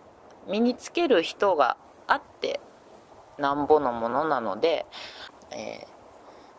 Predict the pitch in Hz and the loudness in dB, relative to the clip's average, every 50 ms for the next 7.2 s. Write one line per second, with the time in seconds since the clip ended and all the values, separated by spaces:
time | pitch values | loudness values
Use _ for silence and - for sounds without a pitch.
0 | - - - - - - - 226 240 196 - - - 226 202 - - 220 277 269 | -20 -20 -20 -20 -16 -6 -4 -2 -2 -2 -4 -2 0 0 0 0 0 2 2 2
1 | 262 214 226 226 - - - - - 226 - - - - - 233 190 - 127 - | 4 2 2 0 -2 0 2 2 2 2 2 -2 -8 -6 -4 -2 0 0 -2 -2
2 | - - - - - 139 - - 107 - - - - 120 113 107 104 101 110 113 | -4 -10 -20 -6 -6 -2 2 2 2 0 0 -6 -10 -10 -6 -4 -4 -2 0 -2
3 | 117 - 156 160 - 190 196 190 190 208 202 196 196 190 185 185 185 - 175 - | 0 0 0 0 2 2 2 4 4 2 2 2 2 2 2 2 4 0 0 0
4 | - - - - 185 170 185 180 - - 202 202 - 220 190 160 - - - - | -4 -8 -8 -2 2 2 2 2 2 -2 -6 -4 -2 0 0 0 -2 -2 -6 -6
5 | 147 165 185 180 156 123 120 143 156 190 214 220 170 160 - - - - - - | -2 0 0 0 0 -2 -4 -4 -2 -2 -2 -2 -2 -4 -8 -14 -20 -20 -20 -20
6 | - - - - - - - - - - - - - - - - - - - - | -20 -20 -20 -20 -20 -20 -20 -20 -20 -20 -20 -20 -20 -20 -20 -20 -20 -4 0 0
7 | 254 240 - - | 0 0 -2 -6